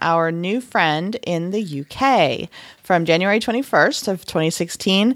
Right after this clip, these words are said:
Uh, it is from Little Human forty-two,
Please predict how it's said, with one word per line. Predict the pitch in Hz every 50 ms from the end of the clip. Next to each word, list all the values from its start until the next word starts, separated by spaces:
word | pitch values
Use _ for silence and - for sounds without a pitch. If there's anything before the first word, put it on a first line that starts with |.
| - - - - - -
Uh, | - - 170 160 151 -
it | - 175 165 -
is | - 180 180 175 170 165 160 - - -
from | - - 175 165 160
Little | 156 160 180 196 233 262 269
Human | 233 - 247 233 226 226 226 240 254 247
forty-two, | - - - 185 185 185 196 208 - - - 190 156 151 147 151 165 180